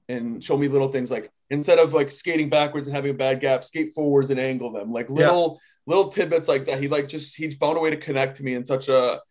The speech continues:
Speaker 1: uh, way that I'd never been connected to before. And then I started to figure it out bit by bit. And obviously to have my dad in my corner, like you said, just to,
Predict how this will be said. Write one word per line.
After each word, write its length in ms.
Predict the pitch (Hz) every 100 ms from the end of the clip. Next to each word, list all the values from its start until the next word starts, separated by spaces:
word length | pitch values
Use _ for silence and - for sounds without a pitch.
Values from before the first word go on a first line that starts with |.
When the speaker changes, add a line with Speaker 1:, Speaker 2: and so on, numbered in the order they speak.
| _ _
Speaker 1:
uh, 300 | 117 120 117 120
way 140 | 131
that 120 | 131
I'd 140 | 127 123
never 160 | 123
been 180 | 117 123
connected 340 | 127 120 -
to 100 | -
before. 560 | 113 107 120 120 113 110 _ _ _ -
And 480 | 120 120 120 117 120
then 120 | 123
I 80 | 120
started 240 | 123 120
to 60 | 123
figure 260 | 127 120
it 60 | 120
out 200 | 113 110
bit 200 | 123 -
by 140 | 117 117
bit. 260 | 123 120
And 80 | 117
obviously 300 | 110 120 120
to 60 | 123
have 120 | 120
my 120 | 110
dad 200 | 110 120
in 80 | 120
my 100 | 107
corner, 260 | 113 107 98
like 160 | 104
you 80 | 110
said, 280 | - 110 110
just 220 | 117 -
to, 320 | 120 107 104